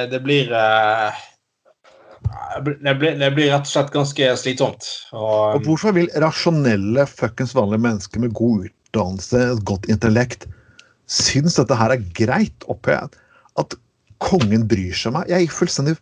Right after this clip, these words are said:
Speaker 2: ok, hyggelig for deg, kongen, du kjenner ikke meg eller dritt. Så heller bedre pris på at vennene mine bryr meg om, <laughs> så bryr seg om meg. Det
Speaker 1: Ja, ja.
Speaker 2: hva kongen føler på er drit, jeg har aldri møtt fyren. Du må liksom heve en person, og du må, vi,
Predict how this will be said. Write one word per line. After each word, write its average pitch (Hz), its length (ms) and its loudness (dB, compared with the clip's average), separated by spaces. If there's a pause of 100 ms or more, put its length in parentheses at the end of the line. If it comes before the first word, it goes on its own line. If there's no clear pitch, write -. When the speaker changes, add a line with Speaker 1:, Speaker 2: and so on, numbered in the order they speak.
(300)
Speaker 2:
ok, 156 160 -2 (160)
hyggelig 92 480 -6
for 113 140 2
deg, 107 100 -2
kongen, 135 200 2
du 143 80 2
kjenner 104 280 0
ikke 117 140 -2
meg 117 100 0
eller 98 160 -2
dritt. - 320 -4 (420)
Så - 160 0
heller 165 160 2
bedre 139 240 4
pris 117 160 2
på 127 80 2
at 123 80 -2
vennene 104 380 0
mine 90 140 -8
bryr 104 200 -4
meg 120 200 -4
om, - 60 -8
<laughs> - 40 -14
så - 100 2 (120)
bryr - 200 0
seg - 240 -2
om 185 140 0
meg. - 320 -6 (160)
Det 160 160 2 (400)
Speaker 1:
Ja, 165 100 0
ja. 139 140 2 (1000)
Speaker 2:
hva 156 160 2
kongen 139 320 -2
føler 104 360 0
på - 120 0
er 131 80 -2
drit, 98 220 -10
jeg 131 80 -4
har 135 100 -2
aldri 127 160 -2
møtt 104 200 -6
fyren. 196 240 -2 (600)
Du 147 80 -2
må 175 80 2
liksom 185 220 0 (320)
heve 131 320 2
en 101 60 -4
person, 135 340 -4 (100)
og 131 160 -2
du 131 80 -4
må, 156 160 -4
vi, 147 140 -4